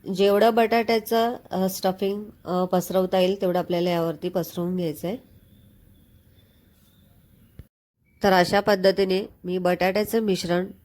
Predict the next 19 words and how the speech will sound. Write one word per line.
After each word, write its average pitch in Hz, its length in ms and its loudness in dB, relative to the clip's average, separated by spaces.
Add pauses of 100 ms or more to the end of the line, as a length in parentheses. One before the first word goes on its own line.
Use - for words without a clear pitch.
(100)
पसरवून 180 480 0
घेतलेलं 180 440 2
आहे. 175 300 0 (2250)
आता 180 280 0
आपल्याला 185 580 0 (460)
डाव्या 180 440 0
साईडच्या 196 460 0
बाजूला 175 640 -2 (920)
अशाच 202 380 -4
पद्धतीने 180 720 0 (760)
चीजसुद्धा 196 680 0
स्प्रेड 196 440 0
करून 202 280 0
घ्यायचं 170 360 -2
आहे. 202 100 -4 (600)
मी 180 100 0
इथे 202 180 0
किसणीच्या 208 560 -2
साहाय्याने 196 580 0